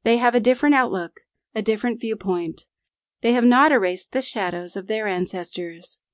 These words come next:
Surely that must affect their future. It was really good to interact with them, to get to know some of the people on a personal basis, even if it was very brief.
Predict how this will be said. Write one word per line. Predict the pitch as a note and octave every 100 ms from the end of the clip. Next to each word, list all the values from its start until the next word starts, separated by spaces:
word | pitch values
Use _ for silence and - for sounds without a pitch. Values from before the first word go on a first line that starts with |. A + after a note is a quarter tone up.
| _ _ _ -
Surely | - C4 A3 G3
that | G3+ A3
must | G3+ - A#3
affect | A#3 F3+ F3
their | G#3
future. | G#3 G#3+ G3 - F3+ E3+ F#3 _ _ _ _ _ _ _ -
It | C4+
was | C#4 B3+
really | C4+ D4+ D4+
good | D4+ B3 G#3 F#3
to | A#3
interact | G3+ F#3+ A3+ G#3 G3
with | G3 F#3+
them, | F#3 F3 F3+ _ _ _ -
to | A#3+
get | B3+ B3
to |
know | A#3+ A#3+ A#3+
some | C4 B3 A#3
of | A#3+
the | C#4+
people | - B3+ A#3 G3+ -
on | A#3
a | A#3+
personal | A3 F#3 F#3+ G3
basis, | G#3+ G3+ F#3+ F#3+ F3 F3 - _ -
even | A3+ B3
if | C4 -
it | -
was | C4
very | A#3 F#3+ F3
brief. | F#3 G3+ F#3 F3 -